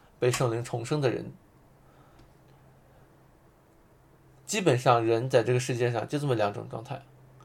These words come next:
那这个世界呢，会不断地用这个杯中之物，用酒来麻醉我们，让我们深陷其中；用各式各样的酒，浓酒、清酒，各种上瘾的东西，游戏、手机，各种样的东西，让我们不断地来麻醉自己，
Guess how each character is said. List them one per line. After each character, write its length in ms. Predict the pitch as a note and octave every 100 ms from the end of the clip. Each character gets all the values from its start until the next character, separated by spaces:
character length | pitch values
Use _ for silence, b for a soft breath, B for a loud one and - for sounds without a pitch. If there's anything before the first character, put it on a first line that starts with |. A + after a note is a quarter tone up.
| - -
那 120 | B2+
这 120 | D3
个 80 | E3
世 220 | E3 F#3
界 200 | F3 G3
呢， 180 | D3 B2
会 120 | C#3+
不 160 | B2+ C3
断 240 | G#3 G3+
地 100 | D#3+
用 180 | C3 B2
这 80 | A#2
个 100 | A#2
杯 240 | D#3 E3
中 160 | D#3+ C#3+
之 140 | C#3
物， 200 | C#3 A#2+
用 200 | C#3 C3+
酒 240 | B2 B2 -
来 160 | A#2
麻 240 | A#2+ G2 B2
醉 160 | E3
我 80 | A#2+
们， 200 | - - b b b
让 180 | C#3 C#3
我 60 |
们 160 | G#2+ A2
深 260 | A#2+ E3+ F3
陷 220 | E3+ B2+
其 160 | B2+
中； 240 | B2+ A2 A2+ b b
用 120 | B2+
各 200 | B2+ A#3+
式 160 | - B2+
各 80 | B2
样 160 | A#2
的 120 | A2 A2
酒， 240 | A#2 - b b -
浓 260 | B2 D3+
酒、 220 | C#3+ A2+
清 260 | - - D3+
酒， 200 | B2+ A2+
各 180 | - F3+
种 160 | C3+ A2
上 240 | C#3 C3
瘾 120 | A2
的 100 | G#2
东 180 | G#2 G#2
西， 160 | - - - b b
游 200 | B2 B2
戏、 280 | C3 D#3 B2
手 240 | - A2
机， 300 | A2+ B2+ A#2 B2
各 140 | F3+
种 260 | C#3 A2 A2+
样 240 | A#2 A2+
的 100 | A#2 G#2+
东 160 | G#2+
西， 200 | A2+ E3 b b
让 280 | - C#3+ C#3+
我 40 | A#2+
们 360 | G#2 G#2+ G#2+ b b b
不 80 | B2+
断 240 | F3 D#3+
地 80 | C3
来 160 | A#2 A#2
麻 220 | A2 A2+
醉 180 | D3 B2+
自 180 | B2
己， 220 | A2 A#2+